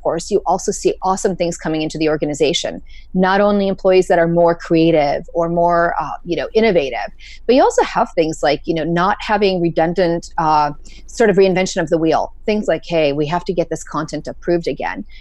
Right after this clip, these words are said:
No, you don't. If we have the right policies in the place, and if organizations are creating content to those policies, then we don't have to have it approved every single time, because we already know what we're putting out there. We know it's good quality. We know it's up to par. It meets our policies,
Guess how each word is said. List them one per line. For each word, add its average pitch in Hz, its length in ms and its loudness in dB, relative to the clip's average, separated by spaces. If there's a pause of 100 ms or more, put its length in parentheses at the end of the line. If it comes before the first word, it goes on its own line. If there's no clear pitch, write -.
No, 262 120 4
you 294 120 4
don't. 208 400 0
If 180 140 -4
we 202 80 2
have 196 140 2
the 165 80 2
right 180 200 4
policies 220 440 2
in 247 80 2
the 247 80 0
place, 254 500 2
and 160 280 -2
if 147 140 -4
organizations 170 560 -2
are 165 80 -4
creating 170 360 -2
content 170 400 -6
to 160 80 -8
those 156 180 -6
policies, 339 680 -4 (420)
then 262 460 6
we 254 120 6
don't 277 180 4
have 226 240 0
to 165 280 4
have 185 200 0
it 185 60 4
approved 170 400 0
every 151 140 -2
single 165 280 -6
time, 190 260 -4
because 240 220 -2
we 247 60 4
already 247 200 4
know 262 260 6
what 180 140 2
we're 175 120 -2
putting 143 320 -6
out - 180 -12
there. 180 240 0 (260)
We 190 100 2
know 202 160 6
it's 233 140 2
good 254 180 -2
quality. 262 540 4
We 180 140 2
know 175 140 4
it's 180 180 0
up 202 120 -4
to 208 80 0
par. 226 460 2 (240)
It 151 100 -2
meets 185 300 0
our 175 280 2 (160)
policies, 254 760 0